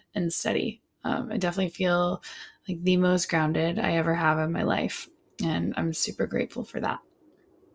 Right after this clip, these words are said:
And I also feel like everything at this point in my life, like, sort of makes sense now. Um, if you don't know me, I have a really long story and I'm gonna share it today. And, um, I'm both, like, excited and also really nervous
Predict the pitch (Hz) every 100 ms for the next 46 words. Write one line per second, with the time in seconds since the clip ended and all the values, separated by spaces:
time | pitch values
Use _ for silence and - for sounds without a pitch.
0 | _ - _ - - - - - - -
1 | 196 196 254 240 226 208 202 - 175 180
2 | 175 180 180 175 175 - - 170 170 -
3 | 185 190 180 175 175 175 170 190 - -
4 | 170 170 196 - 175 - - 180 190 190
5 | - - - - - _ 208 196 208 -
6 | _ _ - 196 196 196 190 185 175 175
7 | 175 180 202 233 208 190 175 170 175 185
8 | 170 165 170 170 175 208 214 - - 80
9 | 76 196 _ _ _ - 202 175 175 196
10 | - - - 170 175 180 196 180 - _
11 | _ 180 175 180 175 180 180 175 - 170
12 | 175 185 180 170 170 175 165 170 170 170
13 | 220 330 -